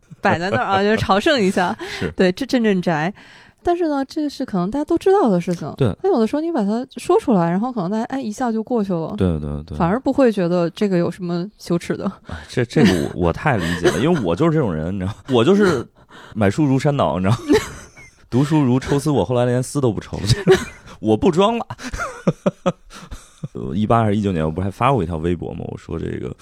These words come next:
Speaker 2: 不要因为你买了没有读的书感到任何羞愧。我说买书读了那是读书人，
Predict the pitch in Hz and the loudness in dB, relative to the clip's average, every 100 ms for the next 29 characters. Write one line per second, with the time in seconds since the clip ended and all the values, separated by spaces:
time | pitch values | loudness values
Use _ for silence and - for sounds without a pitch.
0 | - - - _ 90 104 98 95 98 80 | -20 -20 -20 _ 2 2 4 2 0 -4
1 | 80 - 80 71 80 90 87 80 90 - | -6 -8 -8 -4 -2 -2 -2 -2 -2 -2
2 | 90 78 73 82 82 85 - 139 - 98 | -8 -6 -4 -4 -4 -4 0 0 2 0
3 | 60 76 87 92 90 78 78 - 117 82 | -2 -6 -2 -2 -2 -4 -4 -4 -4 -2
4 | 90 98 90 87 87 85 101 80 85 | -2 -2 -4 -6 -6 -4 -2 -2 -4